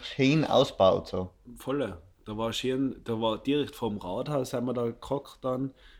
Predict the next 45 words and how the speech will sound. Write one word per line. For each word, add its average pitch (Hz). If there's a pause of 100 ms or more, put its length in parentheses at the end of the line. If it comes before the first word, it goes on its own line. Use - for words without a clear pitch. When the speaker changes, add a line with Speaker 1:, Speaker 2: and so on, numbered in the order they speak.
Speaker 2:
auf -
so, 107
auf 101
so 98
wellige, 107
das 90
kennt 98
man, 95
so 92
wellige 95
Holzmöbel. 113 (680)
So 127
wie 127
die, 113 (300)
so 120
wie 120
die 107
oft -
in 107
Wien 127
oder 110
so 110
auch 101
gibt, -
da 104
die 95
bunten 107 (120)
Dinger, 117
sowas 110
in 110
der 110
Richtung 113
aus 117
Speaker 1:
Ja. 110
Speaker 2:
Holz. 123 (600)
Und 117 (360)
da 123
sind 127
wir, 123
glaub 120
ich, 120
einmal 113
locker 123
zwei 107
Stunden 104